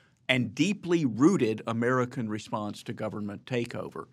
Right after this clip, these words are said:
Simultaneously, I think,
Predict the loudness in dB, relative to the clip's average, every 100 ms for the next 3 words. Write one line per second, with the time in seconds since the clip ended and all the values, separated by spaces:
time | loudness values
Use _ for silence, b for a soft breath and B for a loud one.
0 | b b b 0 2 4 2 -4 -4 -2
1 | 0 -2 -4 -6 -8 -6 -8 -8 -12 -14
2 | -16